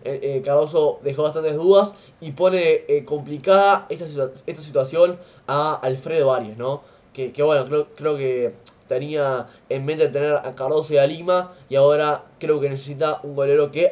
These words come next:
al menos le pelee el puesto. Por otro lado, vamos a Milán, que la verdad que, eh, es un jugadorazo realmente, hace, eh, casi todo bien, va, va una, ah, defiende bien, va en ofensiva,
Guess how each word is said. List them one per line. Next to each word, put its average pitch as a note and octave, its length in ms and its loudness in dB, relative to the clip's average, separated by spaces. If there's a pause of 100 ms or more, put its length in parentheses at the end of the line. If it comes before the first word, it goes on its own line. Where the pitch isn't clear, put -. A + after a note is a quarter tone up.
al D3 180 -4
menos A3 460 -2 (160)
le C#3 160 -2
pelee D#3+ 500 0
el C3 180 -4
puesto. A2 440 -14 (260)
Por E3 80 2
otro G3 120 4
lado, G3 160 8
vamos G3 260 4
a D3 100 -2
Milán, G#3+ 340 4 (200)
que C#3+ 80 -2
la C3 100 2
verdad D3+ 260 2
que, E3 280 -6 (300)
eh, B2+ 600 -2
es D#3+ 160 -2
un F#3 80 -8
jugadorazo C#3 480 2
realmente, D3 480 -2
hace, C#3 320 -2 (320)
eh, C3 220 -2
casi C#3 220 -10
todo D#3+ 220 4
bien, G3+ 440 2 (1000)
va, C#3+ 220 0
va D#3 160 -2
una, D#3 180 -2 (140)
ah, G#2 200 -12 (340)
defiende D#3+ 360 -2
bien, G3 400 2 (240)
va D#3 60 2
en E3+ 60 -2
ofensiva, F3+ 800 2